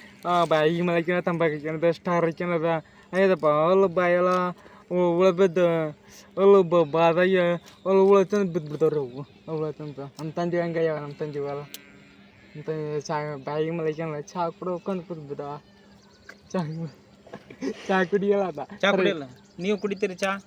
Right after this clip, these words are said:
Speaker 1: ಚಾ ಕುಡಿಯಲ್ಲ ನಾನು.
Speaker 2: ಕುಡಿಯಲ್ಲ?
Speaker 1: ಚಾ ಕುಡಿಯಲ್ಲ.
Speaker 2: ಹೇಳ್ರಿ ಅವ್ರಿಗೆ, ಹೇಳ್ರಿ.
Speaker 1: ಚಾ ಕುಡಿಯಲ್ಲ ನಾನು. ಚಾ ಕುಡಿಯಲ್ಲ. ಉಣ್ಣದಷ್ಟ ಎರಡು ಪತ್ತ, ಎರಡು ಹೊತ್ತು ನೆತ್ತಿ ಅಲ್ಲ ಊಟ. ಊಟದ ಜಾ-,
Speaker 2: ಎಷ್ಟು
Speaker 1: ಅನ್ನ ಸಾರು,
Speaker 2: ಹೊತ್ತು ಊಟ
Speaker 1: ರೊಟ್ಟಿ,
Speaker 2: ಮಾಡ್ತೀರಿ?
Speaker 1: ಆತ, ಆಕಳ ಹಾಲು ಮೊಸರು.
Speaker 2: ಊಟ ಎಷ್ಟು ಹೊತ್ತು ಮಾಡ್ತೀರಿ?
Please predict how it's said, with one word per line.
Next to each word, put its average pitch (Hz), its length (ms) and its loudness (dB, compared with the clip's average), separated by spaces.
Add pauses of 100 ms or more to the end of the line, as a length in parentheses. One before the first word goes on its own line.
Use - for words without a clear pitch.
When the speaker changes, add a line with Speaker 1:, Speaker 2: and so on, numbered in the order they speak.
(180)
Speaker 1:
ಚಾ 185 140 2
ಕುಡಿಯಲ್ಲ 185 340 0
ನಾನು. 180 200 -2 (400)
Speaker 2:
ಕುಡಿಯಲ್ಲ? 180 320 -2
Speaker 1:
ಚಾ - 140 -6
ಕುಡಿಯಲ್ಲ. 160 260 -4
Speaker 2:
ಹೇಳ್ರಿ 170 160 0
ಅವ್ರಿಗೆ, 151 220 -4
ಹೇಳ್ರಿ. 143 240 -10 (240)
Speaker 1:
ಚಾ 185 220 2
ಕುಡಿಯಲ್ಲ 170 340 -2
ನಾನು. 165 520 -4
ಚಾ 175 260 4
ಕುಡಿಯಲ್ಲ. 180 320 2 (640)
ಉಣ್ಣದಷ್ಟ 208 420 2
ಎರಡು 185 260 6
ಪತ್ತ, 160 220 -2
ಎರಡು 156 380 -6
ಹೊತ್ತು 156 200 -8
ನೆತ್ತಿ 180 260 0
ಅಲ್ಲ 143 120 -2 (180)
ಊಟ. 160 140 -6 (840)
ಊಟದ 180 240 4 (540)
ಜಾ-, 170 220 2 (340)
Speaker 2:
ಎಷ್ಟು 202 60 4
Speaker 1:
ಅನ್ನ 196 100 4
ಸಾರು, 202 160 10
Speaker 2:
ಹೊತ್ತು 190 180 10
ಊಟ 196 60 8
Speaker 1:
ರೊಟ್ಟಿ, 226 140 8
Speaker 2:
ಮಾಡ್ತೀರಿ? 185 260 4 (200)
Speaker 1:
ಆತ, 165 200 0 (280)
ಆಕಳ 160 260 -2
ಹಾಲು 165 240 6
ಮೊಸರು. 165 320 -2
Speaker 2:
ಊಟ 208 240 4
ಎಷ್ಟು 240 340 6
ಹೊತ್ತು 220 220 0
ಮಾಡ್ತೀರಿ? 175 340 2